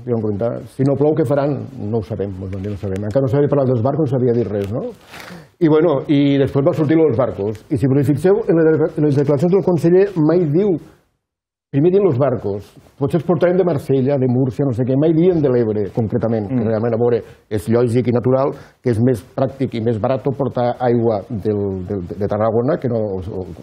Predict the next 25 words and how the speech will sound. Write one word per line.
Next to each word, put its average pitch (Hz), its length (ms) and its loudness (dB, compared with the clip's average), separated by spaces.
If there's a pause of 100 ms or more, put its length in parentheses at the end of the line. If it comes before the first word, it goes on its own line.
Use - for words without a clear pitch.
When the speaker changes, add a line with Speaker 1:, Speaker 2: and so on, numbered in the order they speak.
(180)
Speaker 2:
Mm. 120 380 -6
Speaker 1:
de 98 80 -6
l'Ebre, 147 320 0 (280)
que 131 80 -4
no 113 100 0
anar 113 120 0
a - 20 0
bu-, 107 240 -2
anar 110 480 -2
a, - 140 -10
anar 110 100 0
a 104 40 -2
buscar 110 260 -4
a - 20 -2
Marsella, 110 380 -2
no? - 60 -8 (340)
Però 135 80 0
sempre 170 240 4
he - 20 6
intentat, 185 560 2
eh, 160 580 4
parlar 156 260 0
de 156 80 4
l'Ebre, 110 280 2
no? 233 220 -4